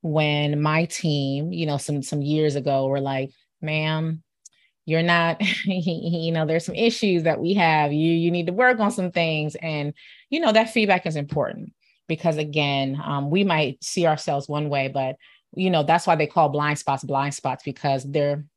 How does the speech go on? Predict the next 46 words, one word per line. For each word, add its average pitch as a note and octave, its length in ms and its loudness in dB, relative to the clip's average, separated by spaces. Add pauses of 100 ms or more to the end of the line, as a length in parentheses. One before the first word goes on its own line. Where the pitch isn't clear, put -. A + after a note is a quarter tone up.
(120)
things D#3+ 220 -2
that D3 140 -2
we D#3 120 -4
can't - 280 -6
see, - 300 -8
things D#3 300 -4
that C#3+ 240 0 (280)
maybe D#3 360 0
other D#3+ 220 4
people D#3+ 300 -2
see C#3 540 -6
who D#3+ 220 -2
are C#3 320 0 (240)
not D#3+ 280 0
trying D3 380 -2
to, - 60 -18 (160)
um, D3 140 -4
critique A3+ 580 -2
you F#3+ 80 0
in D#3 100 0
a D3 60 -2
negative D3 420 -2
way C#3 180 0
to - 120 -10
cause D3 300 -2
you C#3+ 80 -6
harm, D#3 340 0
but C#3+ 120 -2
they're D3 120 -2
trying C#3+ 360 -6
to, - 160 -6
or C#3+ 140 -4
they're C#3+ 140 -4
giving C#3+ 280 -4
you C3+ 100 -6
feedback C#3 500 -6
because C3+ 500 -4 (300)
of D3 100 -4
the C3+ 80 -6
fact C3+ 280 -6
that D3 120 -6
they D3 100 -2
want C3+ 240 -6
you - 60 -10
to - 120 -10
improve. - 520 -8